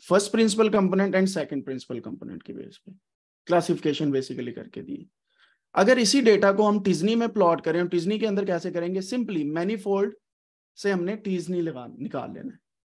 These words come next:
सिर्फ इतनी सी काम है, बाकी वही पी-, पीसीए वाला काम है सारा,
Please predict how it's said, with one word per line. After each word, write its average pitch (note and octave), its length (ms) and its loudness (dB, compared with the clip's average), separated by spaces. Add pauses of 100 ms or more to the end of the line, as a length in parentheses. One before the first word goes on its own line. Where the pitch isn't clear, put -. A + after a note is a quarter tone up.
(120)
सिर्फ A3 180 4
इतनी G3 260 4
सी G3 100 2
काम F3 280 4
है, G#3+ 120 -4 (320)
बाकी F3+ 260 2
वही E3+ 220 4
पी-, G3 300 -4
पीसीए F#3+ 320 0
वाला F#3 200 4
काम F3 240 -2
है F3 60 -2
सारा, E3+ 320 -6